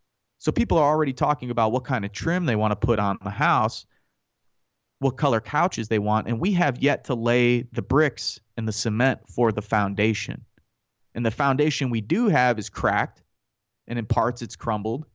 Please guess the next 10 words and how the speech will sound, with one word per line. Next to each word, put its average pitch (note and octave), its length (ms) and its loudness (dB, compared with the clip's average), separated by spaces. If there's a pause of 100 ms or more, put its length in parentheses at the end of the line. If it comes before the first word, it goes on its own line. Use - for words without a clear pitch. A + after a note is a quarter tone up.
(760)
in C#3 100 -4
other C3 200 2
parts A#2+ 320 0
it's G#2 100 -10
kinda G#2 260 -2
sturdy, G#2+ 540 -4 (1000)
but C#3 160 2
it D3 100 2
is D#3 160 0
unstill. E3+ 720 0